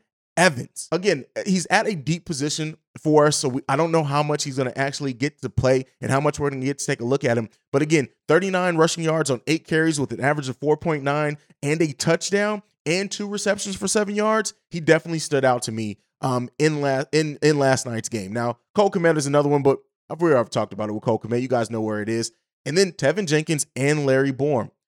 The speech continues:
What they did on that right side, I enjoyed overall. I think Larry Borom has a little bit more things he needs to work on that I would see him do,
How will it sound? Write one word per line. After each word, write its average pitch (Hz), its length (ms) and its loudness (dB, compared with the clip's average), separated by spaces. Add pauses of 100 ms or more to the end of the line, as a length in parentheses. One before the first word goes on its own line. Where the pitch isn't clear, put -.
(240)
What 156 260 2
they 220 120 0
did 147 380 2
on 131 200 -2
that 143 200 0
right 123 300 -2
side, 101 380 -4 (240)
I 143 200 2
enjoyed 123 600 2
overall. 113 440 -2
I 101 60 -2
think 165 200 -6
Larry 160 240 2
Borom 151 260 2
has 147 180 -4
a 143 40 -4
little 147 180 -2
bit 143 100 -6
more 143 200 0
things 147 340 -4
he 151 80 -6
needs 147 220 -4
to 127 80 -4
work 131 260 0
on 139 100 2
that 120 140 0
I 123 100 2
would 135 160 2
see 147 160 -2
him 143 100 -6
do, 156 220 2